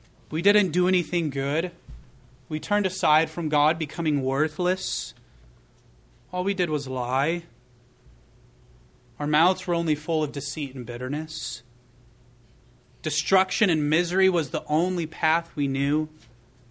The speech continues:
We knew no peace. There was no fear of God.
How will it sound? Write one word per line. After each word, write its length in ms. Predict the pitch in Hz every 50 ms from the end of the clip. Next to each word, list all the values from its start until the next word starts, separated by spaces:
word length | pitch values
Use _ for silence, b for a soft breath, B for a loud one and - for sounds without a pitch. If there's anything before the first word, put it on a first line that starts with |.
| _ - _ - - - _ - _ _ - - - - _ _ _ _ _ _ _ _ _ _ - - _ - - _ _ - - - _ _ _ - - - _ _ _ - - - _ - - - - - - _ - - - - - - - - _ _ - - - -
We 40 | 139
knew 240 | 151 160 170 170
no 280 | 170 165 165 170 190 202
peace. 800 | 196 - - - 190 190 196 196 - - - - - - - - - - - - - _ - - - - - - - _ - - - - _ _ - - - - - _ _ - - _ _ - - _ - - - - - - _ - - - - _ - -
There 100 | 175 165
was 180 | 156 143 -
no 100 | - 175
fear 300 | 170 - - - 175 165
of 140 | 160 143 139
God. 420 | - 170 160 156 147 131 117 113